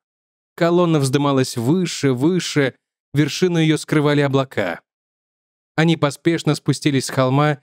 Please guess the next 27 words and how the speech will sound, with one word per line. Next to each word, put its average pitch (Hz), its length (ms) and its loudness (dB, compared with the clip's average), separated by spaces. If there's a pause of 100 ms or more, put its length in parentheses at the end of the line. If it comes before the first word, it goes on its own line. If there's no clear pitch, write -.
(240)
и 156 80 0
стали 156 300 0
осматривать 143 520 0
колонну. 104 680 -2 (720)
Вблизи 135 480 0
она 143 180 0
оказалась 131 500 0
солиднее, 135 640 0 (220)
чем 160 240 -2
подумалось 151 440 2
с - 60 -16
первого 147 400 0
взгляда. 104 640 -2 (500)
«Около 170 360 2
двадцати 147 480 0
футов 165 320 -2
в - 40 -20
поперечнике», — 143 840 -2 (220)
прикинул 135 400 2
Мориной. 101 640 -2 (600)
«Металл 170 420 2
голубовато-серый, 143 1120 0 (300)
похоже 165 420 0
на 143 140 2
сплав - 500 -2
вроде 139 360 0
стали», 104 680 -2